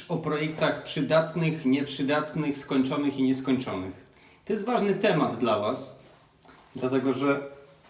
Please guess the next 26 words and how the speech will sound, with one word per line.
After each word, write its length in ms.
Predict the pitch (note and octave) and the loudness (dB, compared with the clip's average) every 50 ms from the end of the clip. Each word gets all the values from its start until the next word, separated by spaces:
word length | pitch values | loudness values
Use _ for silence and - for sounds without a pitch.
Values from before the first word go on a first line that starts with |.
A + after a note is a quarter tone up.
| - _ _ _ _ _ - - - _ _ _ _ - - - - - | -20 _ _ _ _ _ -20 -20 -20 _ _ _ _ -20 -20 -20 -12 -6
część 260 | - - G#3 F#3 D3 | 0 2 2 4 2
z 20 | A#2+ | 4
was 240 | C3 D#3 D#3 C#3 C3 | 4 4 4 4 2
zastanawia 460 | B2+ - - D3+ D3 D#3 D#3 - D3 | 0 -2 -2 -2 0 0 0 0 0
się, 140 | - D3+ C3+ | 0 -2 -2
po 160 | - D#3 C#3+ | 0 -2 -2
co 140 | - C#3+ B2+ | -2 -4 -2
ten 220 | B2+ C3 C3 B2+ | 0 0 0 2
K 100 | C#3 C#3 | 0 0
W 120 | B2 C3+ | 2 2
M 140 | C#3 C3+ C3 | 4 4 4
został 300 | B2+ B2 - - B2+ A#2 | 2 0 -2 -2 -2 -2
w 40 | A#2+ | -2
ogóle 200 | A#2+ A#2+ A#2+ A#2 | -2 -2 -2 -2
stworzony. 540 | - - - - B2 G#2 G#2 F#2+ F2 - - - - - - - _ _ _ _ _ - - - - - - - _ _ _ - | -2 -4 -4 -4 -4 -2 -2 -4 -4 -4 -6 -10 -14 -18 -20 -20 _ _ _ _ _ -20 -20 -20 -20 -20 -20 -20 _ _ _ -4
I 520 | C3+ B2+ B2 B2+ B2 B2 B2 B2 B2 B2 - - - - - | -2 0 0 0 0 2 0 0 0 -2 -6 -10 -14 -6 -4
można 420 | C3+ B2+ B2+ B2+ B2 C3 C3 B2 | -2 0 0 2 2 2 2 2
wyciągnąć 480 | A#2+ B2 - D3 C#3+ C3+ C3+ B2+ C3 - | 0 -2 0 2 4 4 4 4 2 0
ten 100 | B2+ B2 | -2 0
taki 260 | C3 C3 - - B2+ | 0 -2 -2 -2 0
wniosek, 480 | A#2+ B2+ C3+ D3 D3 - - C3+ A2+ - | 2 4 4 4 2 0 -2 -2 -4 -2
że 140 | - B2+ | -4 -4
dla 220 | A2 A#2 A#2+ A#2+ A#2 | -2 0 0 0 2
was, 480 | C3 C#3 C#3+ C#3 - - - - - | 2 2 4 2 2 0 -4 -4 -2
y, 260 | B2 A#2+ A2+ A2 A2+ B2 | 0 0 2 2 2 2
rozbitych, 960 | C3+ C#3 - B2+ - D#3+ E3 D#3+ - D#3 D3+ C#3 B2+ - - - - - | 2 0 0 -2 0 0 0 2 2 4 4 4 4 2 -2 -8 -10 -2